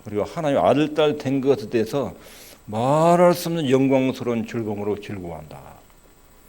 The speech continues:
하나님이 하나님 아들, 딸 된 것에 이런 즐거움과 기쁨과 행복을 누리기를 바라는 거예요. "이 행복과 특권을 너희들이 뺏기지 말아라. 뺏기지 말아라." 이게 요한일서를 기록한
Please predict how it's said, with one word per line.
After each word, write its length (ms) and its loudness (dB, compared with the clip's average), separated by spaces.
하나님이 760 0
하나님 360 -4
아들, 320 4
딸 280 0
된 220 -4
것에 260 -2
이런 320 -2
즐거움과 460 -2
기쁨과 320 -8
행복을 400 -4
누리기를 560 -2
바라는 400 -6
거예요. 160 -12
"이 300 4
행복과 520 -2
특권을 460 -6
너희들이 420 -2
뺏기지 420 -2
말아라. 500 -12
뺏기지 320 -6
말아라." 280 -8
이게 220 0
요한일서를 580 2
기록한 480 0